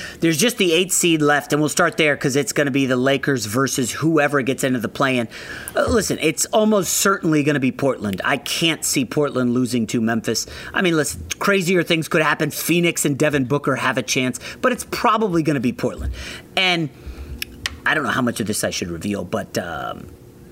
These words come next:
you know, my, my kids are doing, like, a basketball camp-ish thing, uh, where just a bunch of kids get together and they're doing some drills, no playing, socially distanced, all that fun stuff. And, uh, I can't believe the number of people who have been like, "Jay,"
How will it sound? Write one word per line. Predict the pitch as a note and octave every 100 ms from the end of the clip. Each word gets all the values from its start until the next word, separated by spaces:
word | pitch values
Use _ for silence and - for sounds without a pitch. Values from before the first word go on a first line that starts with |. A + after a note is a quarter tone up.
| - - - - -
you | G#3
know, |
my, | B2+ D#3+ -
my | E3+
kids | - - G#3
are | F#3
doing, | D3+ F3 D#3+
like, | C#3+
a | B2+
basketball | F#2 C#3+ D3 - D#3+ - C#3+ C3+ B2+
camp-ish | - - C#3 C3 - - C#3 C#3+ -
thing, | - E3 D#3+ D#3 - - - -
uh, | C3+ B2+ B2 A#2+
where | C3+ C#3
just | D3+ D3+
a |
bunch | C3+ C#3+
of | B2
kids | D3 A2+
get | C3
together | - G2 F3+ D#3+ D#3+ D3
and | C3
they're | A#2+ A2
doing | G#2 B2+ G#2+
some | G#2+
drills, | G2 F3 E3 D3+
no | E3
playing, | G#3+ - G3+ G3+ G3 G3
socially | F3 E3 D3+ G#3 G3+
distanced, | F3 F3 - E3+ D#3 C#3
all | C3+
that | C#3+ C#3+
fun | C3+ C#3
stuff. | C3+ G2 F2 - - - - - -
And, | D#3+ D3+ C#3 C3
uh, | C3+ B2+ A#2+ A2+ -
I | - D3
can't | - G3+ A3
believe | F#3+ F3 C#3+
the | D3
number | D3 D3+
of | C#3+
people | D3+ C3+
who | A#2
have | A2
been | B2+
like, | A#2+ G#2 -
"Jay," | A2 D#3 F3+